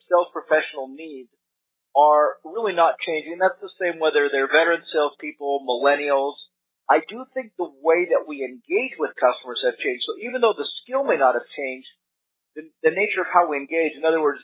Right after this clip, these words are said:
if we look at just the rate of growth of inside sales teams versus, uh, direct sales teams, it's much faster for inbound teams. If we look at the technology industry and we look at the degree of specialization, we've got business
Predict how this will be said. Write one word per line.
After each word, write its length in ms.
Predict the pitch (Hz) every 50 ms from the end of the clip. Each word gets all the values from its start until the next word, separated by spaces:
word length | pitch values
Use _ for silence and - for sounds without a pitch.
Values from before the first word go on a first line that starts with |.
| _ - -
if 80 | -
we 80 | 165 170
look 160 | 175 196 -
at 160 | - 170 151
just 240 | 160 175 165 - - - 156
the 240 | 143 135 131 135 - _ _ _ _ _ _ _ _ _ _ _
rate 160 | 180 196 196
of 160 | 190 180 -
growth 240 | 156 165 170 165 151
of 80 | 147 - -
inside 560 | - 185 165 - - - 175 151 143 139 - - -
sales 240 | 160 147 143 143 - - -
teams 440 | - 147 139 135 135 131 131 131 _ _ _
versus, 480 | 151 151 143 147 143 143 139 135 - _ _
uh, 360 | 131 131 127 127 127 127 131 - -
direct 240 | 151 165 185 190 - -
sales 200 | 185 180 180 - - 147
teams, 160 | 139 135 135
it's 160 | 135 _ _ - 170
much 120 | 165 160 - -
faster 400 | 165 151 151 151 - - 151 143 - -
for 80 | 117 113
inbound 400 | 160 165 156 160 143 135 131 -
teams. 320 | 143 120 104 104 - _ _ _ _ _ _ _ _ _ _ _ _ _ _
If 160 | 151 - 180
we 80 | 180 180
look 160 | 190 185 185
at 80 | 180
the 160 | - 156 151 -
technology 640 | 156 151 156 - 156 165 165 170 175 175 - 156
industry 400 | 143 147 135 135 127 - 147 143
and 80 | 131 131
we 80 | 135 139
look 160 | 151 151 -
at 120 | _ _
the 120 | 135 - -
degree 320 | 127 - - 156 156 143
of 40 | 135 - -
specialization, 960 | - 151 143 143 - - - 127 127 123 - 180 180 175 170 - - 147 123
we've 160 | 123 123 120 -
got 240 | 131 123 120 -
business 320 | 135 139 135 - 143 143